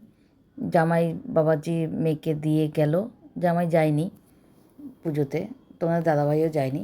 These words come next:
আমি আর মেয়ে মিলেই গেলাম, অটোতে করে গেলাম। তা ভাবলাম একটু তোমাদের সঙ্গে শেয়ার করি, অনেক দিন পর, অনেক দিন পর মেয়ের সঙ্গে বেরোলাম,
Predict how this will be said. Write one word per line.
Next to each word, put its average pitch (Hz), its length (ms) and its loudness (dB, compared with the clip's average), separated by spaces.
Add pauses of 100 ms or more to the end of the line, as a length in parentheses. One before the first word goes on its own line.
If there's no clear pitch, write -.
আমি 165 280 -4
আর 190 100 2
মেয়ে 165 180 2
মিলেই 170 300 0
গেলাম, 165 300 0 (480)
অটোতে 170 300 -4
করে 160 240 -4
গেলাম। 151 280 -2 (880)
তা 202 60 -4
ভাবলাম 208 340 0
একটু 208 140 -6
তোমাদের 202 300 -2
সঙ্গে 202 240 -2
শেয়ার 180 160 0
করি, 190 160 -4 (120)
অনেক 247 420 2
দিন 226 180 0
পর, 170 180 -2
অনেক 190 360 -2
দিন 190 160 -6
পর 170 220 -4
মেয়ের 151 220 -6
সঙ্গে 151 220 -6
বেরোলাম, 131 400 -6